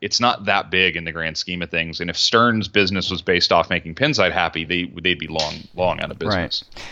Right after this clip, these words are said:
Speaker 2: No, that's a good point. You know, I think it, there, the happy medium might be just allowing someone like Jarrett to go on there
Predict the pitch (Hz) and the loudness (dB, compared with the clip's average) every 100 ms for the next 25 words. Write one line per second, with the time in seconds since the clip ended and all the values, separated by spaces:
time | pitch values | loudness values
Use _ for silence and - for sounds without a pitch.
0 | - - 208 - 240 - 110 101 - 175 | 0 8 8 8 4 6 6 4 4 8
1 | 196 262 220 165 160 - - - 139 185 | 8 8 6 8 8 4 -2 2 6 6
2 | - 131 113 113 101 95 92 90 101 101 | 6 6 6 6 4 4 2 0 -2 -4
3 | - - 107 101 92 98 95 95 104 98 | -6 -4 2 6 8 6 4 0 0 0
4 | 95 90 90 - 92 92 87 - - - | 0 -2 -4 0 4 4 2 -4 -10 -6
5 | 98 104 101 98 95 90 90 90 80 | 0 4 4 4 4 4 4 2 -2